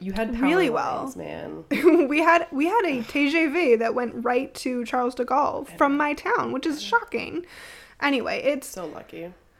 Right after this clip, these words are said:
Speaker 2: Yeah, I was, I was
Speaker 1: That was, that was
Speaker 2: very
Speaker 1: the big one
Speaker 2: surprised. That
Speaker 1: right
Speaker 2: was a
Speaker 1: off the
Speaker 2: big
Speaker 1: bat.
Speaker 2: culture shock for me, was like,
Speaker 1: <laughs>
Speaker 2: "Oh my God, I'm in a tiny town, but I can go anywhere I want." Because in, in Canada, the thing I've always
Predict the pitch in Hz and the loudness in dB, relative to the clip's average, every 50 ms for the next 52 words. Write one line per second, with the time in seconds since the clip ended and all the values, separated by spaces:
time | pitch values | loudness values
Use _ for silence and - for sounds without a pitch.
0 | _ _ _ _ - 285 262 262 - - - - 254 277 302 320 330 330 311 311 | _ _ _ _ -2 0 2 2 2 2 2 4 4 4 4 2 0 -2 -2 -6
1 | - - - - 247 254 254 262 262 254 226 240 233 254 247 277 302 294 285 254 | -12 -4 2 2 4 4 4 2 4 4 4 4 6 4 4 4 6 6 6 6
2 | - 214 202 190 175 175 165 156 151 151 165 175 175 - - - - - _ _ | 4 4 4 2 2 2 0 0 0 -2 -4 -6 -8 -12 -18 -20 -20 -20 _ _
3 | 277 262 262 294 330 - 370 262 - 277 277 277 226 214 - - - - - - | 8 8 8 8 6 4 4 2 4 4 4 4 4 -2 -4 -6 -10 -10 -8 -2
4 | - 254 240 - 247 254 - - 220 220 220 - - 254 254 254 233 214 190 220 | 0 0 2 2 0 0 2 0 -2 -2 -2 0 0 0 2 2 0 0 -2 -4
5 | 226 - 240 220 220 - - - 311 - - 277 294 370 403 302 - 220 226 294 | 0 0 0 0 0 -2 -6 -10 -10 -6 -4 -2 2 2 2 2 2 2 4 4
6 | 311 269 247 254 269 262 277 277 277 - - 269 247 262 277 285 277 254 - 262 | 4 4 4 2 2 0 0 -2 -4 -6 -4 -2 0 2 2 2 0 0 -2 -2
7 | 262 294 320 294 - 254 240 226 240 240 - 262 254 233 254 240 233 - 254 262 | 0 2 0 2 2 2 0 0 -2 -2 -2 -2 -2 0 2 0 0 2 2 0
8 | 269 254 254 240 233 233 233 240 240 247 294 302 254 - - 277 - 311 320 262 | 2 2 0 0 0 -2 -4 -2 0 2 2 2 0 0 -4 -2 2 2 0 0
9 | - - 294 294 311 311 294 294 294 285 285 - _ _ _ _ _ _ _ _ | 0 -2 0 0 2 2 2 0 0 -2 -4 -8 _ _ _ _ _ _ _ _
10 | _ _ _ _ _ 277 269 262 254 254 247 - 277 302 370 403 349 311 277 254 | _ _ _ _ _ -2 -2 0 0 -2 -4 -4 -2 0 2 2 2 2 0 0
11 | 254 277 269 269 262 254 - 269 269 262 254 254 - | -2 -2 -4 -2 -4 -2 -2 0 0 0 -4 -6 -12